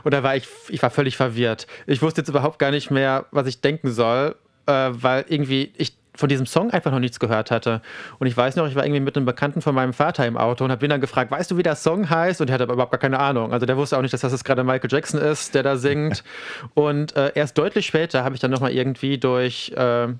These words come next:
Speaker 1: wahrscheinlich durch einen Zufall, vielleicht auch durch Recherche, keine Ahnung, dann herausgefunden, dass es diesen Song gibt.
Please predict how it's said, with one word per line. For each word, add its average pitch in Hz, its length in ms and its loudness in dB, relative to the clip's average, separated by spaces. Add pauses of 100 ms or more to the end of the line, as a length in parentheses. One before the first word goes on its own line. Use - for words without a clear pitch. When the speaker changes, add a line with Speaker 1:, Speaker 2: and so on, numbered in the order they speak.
(260)
Speaker 1:
wahrscheinlich 120 300 0
durch 120 120 0
einen 120 60 0
Zufall, 151 380 0
vielleicht 135 180 0
auch 120 60 -2
durch 139 200 0
Recherche, 135 380 0
keine 127 220 0
Ahnung, 131 380 0 (120)
dann 143 140 2
herausgefunden, 135 500 0
dass 139 60 0
es - 40 -6
diesen 139 200 0
Song 139 260 2
gibt. - 380 -4